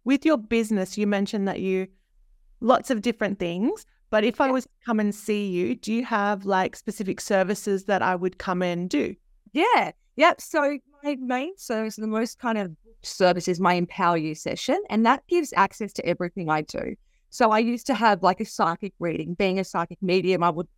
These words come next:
Speaker 2: you know, just have that. And then I went, "I can give more than this." Um, you know, I was having this deep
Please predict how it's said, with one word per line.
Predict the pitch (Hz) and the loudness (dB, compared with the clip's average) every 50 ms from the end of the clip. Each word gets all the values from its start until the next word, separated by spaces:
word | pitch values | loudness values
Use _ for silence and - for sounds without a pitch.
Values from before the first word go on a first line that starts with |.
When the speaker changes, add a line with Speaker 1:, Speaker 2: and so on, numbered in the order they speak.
| _ _ _ _ | _ _ _ _
Speaker 2:
you | - 180 202 | -4 -2 0
know, | 175 170 160 - - _ _ | 0 0 -2 -2 -6 _ _
just | - 226 185 - - | -4 -4 -4 -4 -2
have | - 202 180 160 151 | 0 2 2 2 2
that. | - 170 160 - | 0 0 0 0
And | 233 233 | 0 0
then | 262 262 | 2 2
I | 269 262 | 2 2
went, | 247 262 262 240 - - _ _ _ _ _ _ _ _ _ _ _ | 4 2 2 0 -2 -6 _ _ _ _ _ _ _ _ _ _ _
"I | 226 | -16
can | 226 - 247 233 | -10 -6 -4 -2
give | 208 233 247 226 | -2 -2 -2 -2
more | 240 208 175 165 165 | -2 -2 -2 -2 -2
than | 175 196 185 | -2 -2 0
this." | 185 269 427 453 - - - - _ _ _ _ _ _ _ - | 2 0 0 0 -2 -8 -14 -18 _ _ _ _ _ _ _ 0
Um, | 202 202 202 196 196 196 196 196 - - | 0 2 2 2 2 0 -2 -4 -6 -8
you | - - 214 220 | -2 0 2 4
know, | 202 190 185 185 | 4 4 4 4
I | 185 | 4
was | 196 - | 2 0
having | - - 214 202 196 196 202 | -4 -6 -4 -4 -2 -4 -4
this | 190 196 - _ _ - | -6 -8 -10 _ _ 0
deep | 214 202 202 208 | 0 0 0 -4